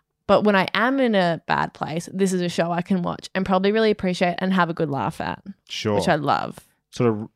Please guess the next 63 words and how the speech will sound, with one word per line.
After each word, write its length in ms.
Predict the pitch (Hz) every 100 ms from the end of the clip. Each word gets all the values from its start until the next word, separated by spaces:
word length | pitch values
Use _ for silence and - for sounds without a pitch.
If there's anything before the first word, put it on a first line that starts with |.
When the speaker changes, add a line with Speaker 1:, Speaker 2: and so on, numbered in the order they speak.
| 123
Speaker 2:
just 260 | 127 - - - - 120
r-, 440 | 113 117 120 117 -
uh, 360 | 110 101 98
re-, 320 | 98 98 104 110
see 240 | - 127
yourself 440 | 123 120 127 113 120
in 80 |
it. 180 | 123 175 - _
A 40 | -
bit 200 | 240 127
of 100 | 120
a 40 |
Speaker 1:
Mm. 60 | 113
Speaker 2:
reflection. 560 | 101 - 117 - 147 160
Like 160 | 135
you're 100 | 131
looking 160 | 123 127
in 80 | 127
Speaker 1:
Yeah. 80 | 120
Speaker 2:
the 40 |
mirror 360 | 117 127 139 156
in 80 | 123
a 20 |
bathroom 400 | 110 117 120 143
or 40 | 139
something 180 | 147
like 80 | 151
that. 100 | 156
Speaker 1:
Yeah. 140 | 214 165 -
Well, 240 | 254 262 -
'cause 180 | 285 247 247 _ -
I 280 | 254 302 277 - -
really 340 | 233 220 214
enjoyed 280 | 202 190 180
watching 260 | 180 190 185
BoJack 420 | 160 170 165 -
when 100 | 170
I 120 | 160
was, 120 | 165
like, 200 | 156 135 - -
really 320 | 104 175 170
Speaker 2:
Mm-hmm. 60 | -
Speaker 1:
fucking 240 | - 175
depressed. 600 | - 185 254 339 - - - - -
But 100 | 208
I 40 |
also 260 | 156 202 208
think 180 | 214 190
it's 80 | 185
gonna 140 | 180
be 40 | 160
a 60 |
hard 320 | 170 180 160
show 160 | - 170
to 60 | 160
rewatch 460 | 165 147 147 139
because 280 | - 185 175
it 60 | -
does 380 | 123 123 - -
tackle 280 | - 190 180
some 140 | 180
pretty 240 | 170 170 160
heavy 500 | 170 170 160 175